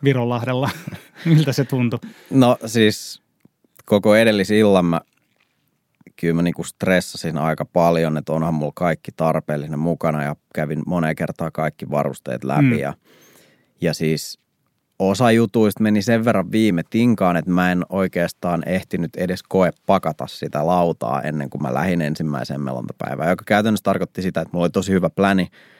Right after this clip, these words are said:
Speaker 2: heti alusta asti siihen, että miten mä pidän mun kamoja siinä laudalla, että ne on kaikki tarvittaessa saatavilla ja, ja näin, niin se auttoi, mut, mut se, että koko se alku oli aikamoista sähellystä ja se lähtö oli aikamoista sähellystä, että sinne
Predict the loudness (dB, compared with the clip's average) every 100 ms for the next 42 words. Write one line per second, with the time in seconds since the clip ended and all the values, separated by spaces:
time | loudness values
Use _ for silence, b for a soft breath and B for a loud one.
0 | b -2 2 2 2 -2 -6 -6 -10 -6
1 | -4 -4 -2 -2 -2 0 0 0 -2 -2
2 | 0 -4 -6 -2 0 0 -2 -6 -8 -10
3 | -6 -8 -8 -12 -12 b b b b _
4 | -4 -4 -6 -6 -8 -6 -6 -6 -6 -8
5 | -6 -8 -10 -12 -12 -6 -2 -2 -2 -4
6 | -8 _ _ -20 -18 -20 _ _ _ _
7 | -8 -2 0 0 0 -2 -2 0 0 0
8 | _ _ -2 0 0 -2 0 2 2 -4
9 | b b b b b -2 0 2 4 6
10 | 6 4 2 2 4 4 2 2 2 0
11 | 2 0 -2 -8 _ -12 -8 -2 0 0
12 | -2 -4 -2 -2 -4 -6 -4 -4 -2 -6
13 | -10 -10 -6